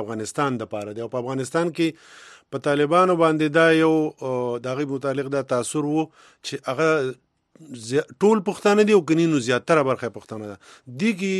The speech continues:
جوړېدي دا کوشش کوي چې د افغانستان، یعنی د فارسي، اه، ژبې خلک او پښتو ژبې خلک دواړه ګندې د داعش ته دغه د لاندې دي. بله بیا دا چې که دې کې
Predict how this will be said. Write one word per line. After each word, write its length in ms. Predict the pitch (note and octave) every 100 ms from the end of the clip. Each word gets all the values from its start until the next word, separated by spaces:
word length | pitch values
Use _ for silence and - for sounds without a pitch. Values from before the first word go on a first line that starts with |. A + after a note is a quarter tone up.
| F3
جوړېدي 320 | D#3 D3+ E3 F3
دا 60 | E3+ -
کوشش 280 | D3+ - D#3 -
کوي 160 | F3 E3+ -
چې 80 | D#3 C#3
د 20 | B2+
افغانستان، 680 | A#2 B2 B2 - D3+ D#3 D#3 D3 _ _ _ _ -
یعنی 140 | A#2 A#2+
د 60 | A#2
فارسي، 300 | A#2+ A2+ B2
اه، 720 | A2+ - A#2 A2+ A2 A2 G#2+ G#2
ژبې 220 | D3+ G#3+ G#3
خلک 320 | F3+ F3 D3 -
او 60 | B2
پښتو 220 | - - B2 C3+
ژبې 160 | B2+ -
خلک 180 | G#2+ F#2 G#2 A#2+
دواړه 280 | F3 D3 A2+
ګندې 220 | A2+ A#2 A#2+ A#2
د 340 | A#2 - G#2+ A#2
داعش 260 | C3 D3 - B2
ته 80 | B2+ C#3+ A#2+
دغه 140 | A2+ A2+
د 20 | A2+
لاندې 260 | G#2 G2+ G2
دي. 80 | F#2+ _ - - - D3
بله 160 | F#3 F3+
بیا 100 | F3+
دا 80 | F#3+ F3+
چې 260 | F3 D#3
که 80 | D#3+ D3
دې 80 | E3
کې 80 | D3+